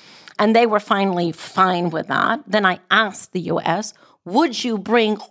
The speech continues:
all of the industrialized countries with you to accept this text?" So they said, "Okay, they will try that." Then I marched myself back over to China, and I said, "I've asked the United States to accept your text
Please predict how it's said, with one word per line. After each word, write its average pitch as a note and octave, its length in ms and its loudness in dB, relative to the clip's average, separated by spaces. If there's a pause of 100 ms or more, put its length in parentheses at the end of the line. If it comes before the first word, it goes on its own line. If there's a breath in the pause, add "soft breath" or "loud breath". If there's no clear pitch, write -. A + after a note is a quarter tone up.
(120)
all F4 440 6
of D4 100 -2
the C4 120 0
industrialized F#3+ 720 -2
countries E3 420 -4
with E3+ 180 -2
you - 280 -8 (100)
to A#3 140 0
accept - 580 -4
this E3 300 -8
text?" - 360 -14 (320 loud breath)
So A#3+ 840 0 (440)
they A3 280 -4
said, A3 180 -4
"Okay, G#3 460 -2 (100)
they G3+ 200 0
will F#3 120 2 (140)
try F3 180 0
that." C4 240 -2 (120)
Then F#3+ 120 -2
I F#3+ 60 0
marched F3+ 280 -4
myself F3+ 300 -4 (160)
back - 300 -2
over F3 160 -4
to - 120 -10
China, F#3 520 -4
and F3+ 100 -4
I E3+ 80 -4
said, E3+ 160 -4
"I've D#3 380 0
asked - 300 -2
the F3+ 160 -2
United E3 180 -2
States - 560 -8 (320 soft breath)
to - 240 -2
accept - 520 -2
your F#3+ 140 2
text - 580 -6